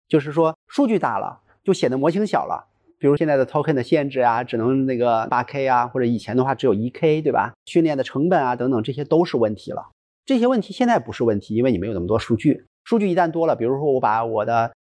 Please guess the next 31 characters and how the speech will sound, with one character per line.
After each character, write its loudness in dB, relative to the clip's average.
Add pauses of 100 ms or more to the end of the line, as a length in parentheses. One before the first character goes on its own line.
积 0
累 4
了 0
一 -2
年 0
的 4
我 -2
的 0
所 0
有 0
的 -4
声 -2
音， -2 (320)
尤 2
其 -6
未 2
来 -4
多 2
模 0
态 -2
里 -2
面 -2
还 -2
有 -2
声 0
音 0
啊， 0
包 0
括 -4
这 -4
种 -2